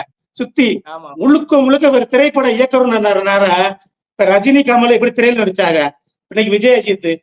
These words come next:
Speaker 1: அஹ், ஒரு சி-, சிவாஜி கணேசன், எம் ஜி ஆர், அவங்க எல்லாம் திரையில நடிச்சு மக்களை கவர்ந்தவங்க. இவர் மேடையில நடிச்சிட்டாரு, நாங்க உண்மைன்றதை நம்பிட்டோம். சிவகங்கை மாவட்டத்துல என்னைய போட்டார் மாவட்ட செயலாளரா. அந்த வடக்கு மாவட்டத்துக்கு சாயல் ராம்னு ஒரு இருக்காரு,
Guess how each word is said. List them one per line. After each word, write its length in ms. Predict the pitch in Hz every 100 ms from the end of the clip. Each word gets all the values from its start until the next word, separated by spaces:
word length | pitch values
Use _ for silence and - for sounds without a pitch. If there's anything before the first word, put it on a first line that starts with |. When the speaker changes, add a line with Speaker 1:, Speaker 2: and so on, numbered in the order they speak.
| _ _ -
Speaker 1:
அஹ், 200 | 196 196
ஒரு 500 | 190 208 196 190 190 190
சி-, 140 | 214
சிவாஜி 320 | 214 247 247
கணேசன், 220 | 226 214 220
எம் 120 | 196
ஜி 160 | 196
ஆர், 180 | 190 156 - _ _ _ _
அவங்க 280 | - 226 240
எல்லாம் 180 | 262 269
திரையில 380 | 262 277 277 247
நடிச்சு 280 | 240 247 277
மக்களை 300 | 240 247 220
கவர்ந்தவங்க. 500 | 214 196 190 160 143
இவர் 300 | 185 277 220
மேடையில 440 | 254 320 302 254
நடிச்சிட்டாரு, 520 | 226 220 220 190 226 247 _ _
நாங்க 200 | 208 247 233
உண்மைன்றதை 440 | 254 302 285 262 269
நம்பிட்டோம். 720 | 233 226 - - _ _ 277
சிவகங்கை 440 | 285 262 285 262 240
மாவட்டத்துல 320 | 226 220 247
என்னைய 220 | 220 262
போட்டார் 340 | 254 247 247
மாவட்ட 320 | 214 214 202 196
செயலாளரா. 340 | 185 160 143 113 _ _ _
அந்த 220 | - 185 185
வடக்கு 340 | 208 294 330
மாவட்டத்துக்கு 500 | 240 240 220 196 240
சாயல் 300 | 214 247 254
ராம்னு 240 | 233 226
ஒரு 180 | 220 208
இருக்காரு, 440 | 202 196 226 170